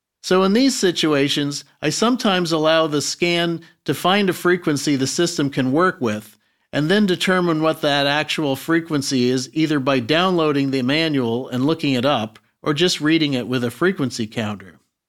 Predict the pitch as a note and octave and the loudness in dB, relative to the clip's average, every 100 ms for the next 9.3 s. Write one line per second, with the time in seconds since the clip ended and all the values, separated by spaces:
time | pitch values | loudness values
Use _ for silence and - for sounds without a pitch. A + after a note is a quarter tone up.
0 | _ _ _ _ _ _ _ _ _ _ | _ _ _ _ _ _ _ _ _ _
1 | _ _ _ _ G#3+ C4+ A#3+ G3 E3 D#3+ | _ _ _ _ 0 2 4 2 2 2
2 | F#3 G3+ F3+ F3+ F3+ D#3+ D#3+ - E3+ D#3+ | 2 2 0 0 0 2 0 0 -2 0
3 | E3 D3+ D#3+ D3+ D3 D3+ C#3 C3+ - C#3+ | 0 -2 2 2 0 0 2 0 0 0
4 | C3+ B2+ C3 B2+ B2+ B2+ A#2 - A#2+ A2 | 2 2 0 0 0 -2 -4 -4 -2 -2
5 | A2 A#2+ - _ C#3 C#3 - E3 D#3 - | -4 -6 -14 _ -6 -2 2 2 0 -6
6 | - E3 D#3+ C3 C#3+ D3 C#3 D3+ C#3 D3 | -2 2 4 2 0 -4 -6 -2 -2 -2
7 | C#3 E3 E3+ - D#3 C#3+ C3+ D3 D3 C#3+ | -2 0 -2 0 0 2 2 2 0 2
8 | C3+ C3 C#3+ C#3 B2+ - D#3 E3 C#3 A#2 | 0 0 0 0 -2 -2 -2 0 -2 -2
9 | - A2 A#2+ | -4 -4 -6